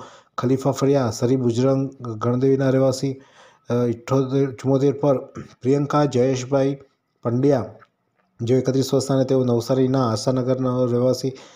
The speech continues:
પંચોતેર પર સુમનબેન રાયમચંદ્ર રાણા, કે જેઓ છોતેર વર્ષના, તેઓ પંચવટી ગુલવાડના રહેવાસી. છોતેર પર જયશ્રીબેન ગિરીશભાઈ સરૈયા, કે જેઓ ઓગણચાલીસ વર્ષના, સરીખુંદ,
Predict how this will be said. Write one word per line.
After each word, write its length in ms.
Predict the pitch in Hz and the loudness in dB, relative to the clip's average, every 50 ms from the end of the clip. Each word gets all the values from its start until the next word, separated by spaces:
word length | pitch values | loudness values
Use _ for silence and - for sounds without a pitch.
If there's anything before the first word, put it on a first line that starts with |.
| - - - _ _ | -20 -20 -20 _ _
પંચોતેર 340 | - 123 113 - 135 131 131 | -10 -6 -2 0 2 2 2
પર 140 | 123 139 135 | 2 2 2
સુમનબેન 760 | 127 - - 123 131 139 139 135 139 139 143 143 143 143 123 | 0 0 0 0 2 2 2 2 2 2 0 0 -2 -2 0
રાયમચંદ્ર 760 | 120 120 120 127 127 127 123 123 - - 127 127 127 131 127 | 0 2 2 2 0 -2 -4 -4 -2 -2 -2 0 0 0 0
રાણા, 320 | 117 117 120 127 131 127 | 2 2 2 2 2 0
કે 140 | 117 - 123 | 0 0 0
જેઓ 180 | 117 127 123 | 0 0 0
છોતેર 420 | 117 - - 120 110 - 143 131 131 | -2 -2 -4 -6 -4 -4 -2 0 0
વર્ષના, 280 | 127 123 - 131 127 | 0 0 0 0 -2
તેઓ 220 | 120 123 127 127 120 | 0 0 0 0 0
પંચવટી 460 | 117 120 120 117 - 135 127 127 131 | 0 -2 -4 -2 -2 -4 -2 -2 -4
ગુલવાડના 400 | 110 117 117 120 127 127 127 127 | -2 -2 0 0 0 0 0 0
રહેવાસી. 360 | 123 127 127 127 120 135 135 135 - - - - - _ _ - - | 0 0 0 0 0 -2 -6 -6 -8 -14 -20 -20 -20 _ _ -2 0
છોતેર 260 | 123 120 123 147 143 | 0 2 2 0 2
પર 120 | 135 139 | 2 2
જયશ્રીબેન 640 | 131 110 127 131 127 127 - 139 143 143 143 139 131 | 2 2 2 2 2 0 0 0 2 2 2 2 0
ગિરીશભાઈ 400 | 117 123 131 127 120 - 143 135 | 0 0 0 0 0 0 0 0
સરૈયા, 460 | 131 - 131 120 131 131 135 139 135 | 0 0 0 2 2 2 2 2 2
કે 120 | 127 127 123 | 2 2 2
જેઓ 120 | 123 127 | 2 2
ઓગણચાલીસ 440 | 120 127 127 127 135 127 131 127 - | 2 2 0 2 0 0 0 0 -2
વર્ષના, 340 | 135 127 117 135 131 131 131 | -2 -2 -2 -2 0 0 0
સરીખુંદ, 640 | 123 - 120 120 127 123 123 - 135 135 131 131 120 | -2 -2 -2 -2 -2 -2 -2 -2 -2 -2 -2 -2 -4